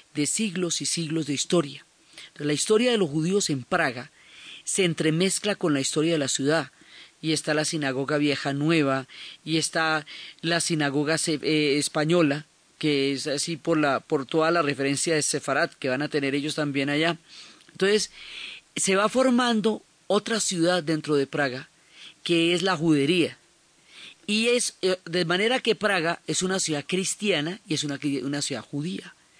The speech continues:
Es una cria-, una ciudad cristiana de toda la época de Carlos y del Sacro Imperio Romano Germánico. A ver, su nombre lo dice, Sacro Imperio Romano Germánico. Pero también es una ciudad judía. Y sin la judería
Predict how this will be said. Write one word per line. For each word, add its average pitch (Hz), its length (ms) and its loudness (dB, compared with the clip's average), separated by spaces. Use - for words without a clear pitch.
Es - 100 -10
una 156 200 0
cria-, 139 400 0
una 160 200 0
ciudad 147 260 0
cristiana 165 680 0
de 156 160 0
toda 139 260 0
la 151 160 0
época 160 380 -2
de 139 160 0
Carlos 143 520 -2
y 165 60 0
del 123 140 -2
Sacro 139 320 -4
Imperio 147 340 0
Romano 135 320 -2
Germánico. 139 580 -4
A 113 120 -2
ver, 110 100 -6
su 120 160 -6
nombre 131 300 -4
lo 131 80 0
dice, 143 280 0
Sacro 135 600 -2
Imperio 135 560 -2
Romano 147 520 0
Germánico. 151 680 -2
Pero 175 220 4
también 165 500 2
es 180 160 -2
una 151 160 -2
ciudad 139 220 -2
judía. 147 480 -4
Y 175 120 -2
sin 240 280 2
la 262 100 0
judería 147 720 0